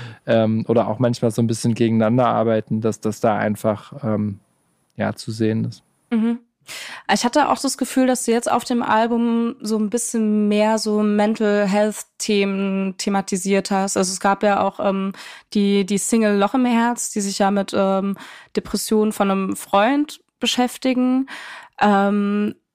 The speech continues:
Speaker 2: wobei es hier auch sehr spannend fand, wie du das soundtechnisch gemacht hast, weil das ja eigentlich auch so ein,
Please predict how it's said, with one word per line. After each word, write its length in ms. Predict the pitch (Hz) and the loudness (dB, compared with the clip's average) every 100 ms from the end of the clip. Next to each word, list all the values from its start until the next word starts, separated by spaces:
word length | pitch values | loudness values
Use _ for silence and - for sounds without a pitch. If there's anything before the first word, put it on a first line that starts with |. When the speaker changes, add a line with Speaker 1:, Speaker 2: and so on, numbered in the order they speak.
| - | -4
Speaker 2:
wobei 360 | 208 202 196 208 | -2 2 4 2
es 160 | - | 0
hier 220 | - 226 | -2 0
auch 200 | 220 220 | 2 0
sehr 600 | - - 208 202 208 208 - | -2 -2 0 2 2 0 -4
spannend 760 | - - - - 208 240 254 - | -6 -4 -6 -4 -2 -2 -4 -8
fand, 640 | - - 220 240 240 - - _ - - | -12 -4 -2 -2 -4 -8 -20 _ -16 -8
wie 360 | 208 220 226 220 | -2 0 0 0
du 180 | 220 208 | 0 0
das 320 | 202 196 - | 0 -2 2
soundtechnisch 760 | 202 240 - 175 180 180 - | 2 2 -2 -4 -4 0 0
gemacht 380 | - 190 185 - | 0 -6 -6 -6
hast, 220 | 185 - | -6 -2
weil 100 | 185 | -2
das 140 | 190 190 | -2 0
ja 80 | 196 | 0
eigentlich 340 | 202 202 - | 0 -2 -2
auch 100 | 208 | -4
so 180 | - 196 | 0 0
ein, 280 | 202 202 | 0 -2